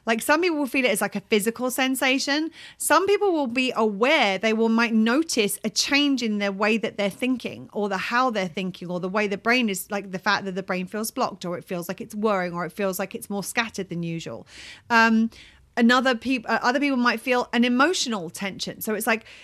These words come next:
it's like there's this, um, I'm, I'm noticing this, this emotion that's present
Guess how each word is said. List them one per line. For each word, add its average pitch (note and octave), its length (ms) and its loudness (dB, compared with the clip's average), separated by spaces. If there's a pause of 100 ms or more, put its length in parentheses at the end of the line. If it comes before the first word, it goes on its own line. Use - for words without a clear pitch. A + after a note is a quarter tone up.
(140)
it's A#3+ 120 -2
like A#3+ 320 0
there's A#3 280 4
this, A#3 280 2 (100)
um, G#3+ 420 2
I'm, A3+ 220 0
I'm A3 220 4
noticing B3 580 2
this, G3 240 -4 (280)
this A3 180 0
emotion A3+ 720 0
that's - 180 -10
present F#3+ 680 -6